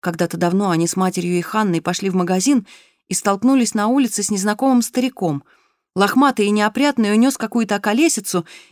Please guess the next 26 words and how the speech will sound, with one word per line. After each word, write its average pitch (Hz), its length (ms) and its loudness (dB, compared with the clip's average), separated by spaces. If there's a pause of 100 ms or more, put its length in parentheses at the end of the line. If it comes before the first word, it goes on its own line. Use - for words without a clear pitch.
и - 80 -2
мать 247 200 4
поторопила, 247 500 0
чтобы 214 240 -2
они 226 140 2
быстрее 240 360 -2
проскочили 240 540 -2
мимо. 190 360 2 (600)
Остаток 190 420 -6
дня 226 260 0
Элис 202 260 -2
ходила 202 320 -4
грустная, 196 500 -4
толком 220 340 -4
не 196 100 -4
понимая, 214 360 -2
почему. 202 500 -6 (1120)
Она 170 200 0
и 175 40 0
не 190 140 -2
ожидала, 190 520 -6 (560)
что - 220 -16
столкнётся 190 580 -6
с 170 60 -8
безумием 190 600 -4
тут — 175 380 -10